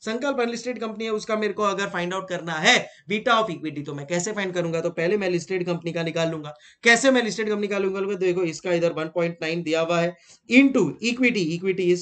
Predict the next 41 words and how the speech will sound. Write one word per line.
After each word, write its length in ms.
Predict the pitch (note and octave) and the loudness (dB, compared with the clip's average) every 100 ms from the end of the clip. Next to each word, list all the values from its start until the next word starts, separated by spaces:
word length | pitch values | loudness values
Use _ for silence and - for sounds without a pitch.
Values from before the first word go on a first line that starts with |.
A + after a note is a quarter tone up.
| - E3 | -4 -2
five 180 | E3+ E3+ | -2 0
thousand 360 | F3+ F3 F3+ F3 - _ E3 | 0 2 0 -4 -8 _ -2
upon 340 | F3 B3+ G#3+ C3 - | 6 8 8 2 -4
equity 540 | G3+ G3 A3 - A3+ A#3+ - | -6 -4 -6 -4 -4 -4 0
plus 260 | F3+ G3+ G3+ - - _ _ _ _ _ _ _ _ _ _ - - | 2 2 0 -10 -18 _ _ _ _ _ _ _ _ _ _ -20 -2
debt 320 | B2 B3+ C4+ | 8 8 8
into 240 | A#3 G#3+ G3 | 0 -2 0
one 180 | F3+ F#3 | 0 2
minus 380 | F3 F3 F3 E3+ G#3 | 2 2 0 -2 -4
T, 60 | A3+ - C#3 | -4 -10 -8
वो 100 | C#3+ | -2
भी 180 | F#3+ | 0
मैंने 400 | A#3 A#3+ C4+ F3 - - | 4 8 8 6 -4 -10
यहाँ 220 | D3+ D3 | -8 -6
पे 100 | - | -8
कर 140 | - C3 | -8 -12
दिया। 260 | A2 G2+ - - _ - | -12 -20 -20 -20 _ 2
Plus 220 | C4 C#4 - - D#3 F#3+ | 4 4 0 -12 -4 -4
beta 260 | G3+ A3 A3 | 2 2 2
of 160 | G3+ E3+ D3+ | 0 0 2
debt 180 | A3 A#3 | 2 2
कुछ 240 | G#3+ G3+ F#3 | -6 -4 -2
नहीं 160 | G3+ | -2
दिया 160 | G3 G3+ | 0 0
है 80 | G3 | 2
तो 120 | G3+ | 0
ज़ीरो, 280 | G3 A3 G3 | 0 2 4
assume 340 | E3 D3+ G3+ G#3 | 2 0 -2 -4
to 60 | |
be 120 | F#3 | -6
zero 280 | E3+ A#3 C#4+ - - E3+ | -2 4 4 4 -2 -6
in 120 | E3+ | -4
absence 340 | D#3 F3 E3+ | -4 -6 -6
of 140 | F3 E3+ | -6 -6
information। 500 | C#3+ D3+ C#3+ C#3 D3 | -8 -6 -6 -6 -8
मुझे 380 | D3 F3+ G3+ B3+ | -4 -2 0 0
मिल 200 | G#3 F3+ | 0 -2
गया 260 | E3 E3 | -2 -4
asset 500 | E3 E3 - F3+ F3+ | -6 -8 -2 -2 -2
beta, 600 | D#3+ D3+ D3 E3 D#3 A#2+ | -4 -4 -4 -2 -2 -2
हेलो, 520 | D#3+ D4+ C4 C3+ - | 2 8 8 6 -4